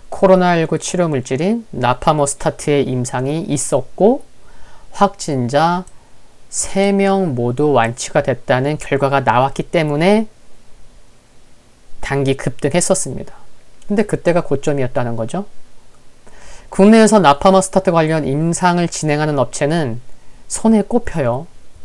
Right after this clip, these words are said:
종근당 바이오 아시는 분들은 좀 아시겠지만 손에 꼽혀요.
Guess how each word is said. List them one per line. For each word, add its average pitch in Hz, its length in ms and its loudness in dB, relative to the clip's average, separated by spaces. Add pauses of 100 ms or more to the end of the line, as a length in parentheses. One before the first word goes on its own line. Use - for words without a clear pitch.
(420)
종근당 160 480 0
바이오 143 280 4
아시는 143 500 -2
분들은 135 360 -2
좀 123 280 -6 (500)
아시겠지만 147 760 -4 (420)
손에 170 260 -2
꼽혀요. 127 540 -2